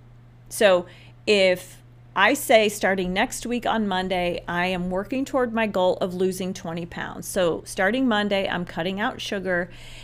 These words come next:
and I'm going to walk for an hour in the morning. I'll have to get up an hour earlier because I really wanna make sure I get this in.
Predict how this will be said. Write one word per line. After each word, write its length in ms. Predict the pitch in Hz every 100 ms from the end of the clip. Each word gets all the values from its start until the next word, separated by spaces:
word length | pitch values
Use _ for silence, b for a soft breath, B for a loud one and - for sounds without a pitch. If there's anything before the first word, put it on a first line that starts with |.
| B
and 300 | - 175 170
I'm 180 | - 175
going 420 | 175 185 180 185
to 320 | 185 - 185 180
walk 440 | - 170 180 -
for 320 | - 208 202
an 140 | 196 175
hour 380 | 156 156 180 240
in 300 | - 202 226
the 60 |
morning. 520 | 294 277 208 202 190 190
I'll 140 | 185
have 220 | 202 185
to 80 | -
get 240 | 170 180 190
up 180 | 226
an 100 | 277
hour 320 | 269 269 285 -
earlier 560 | 220 202 190 185 175 180
because 400 | 185 185 170 -
I 40 |
really 260 | 165 160 185
wanna 220 | 202 240
make 180 | 240 247
sure 200 | - 240
I 80 | 233
get 200 | 226 226
this 240 | 233 233 -
in. 460 | 185 180 160 185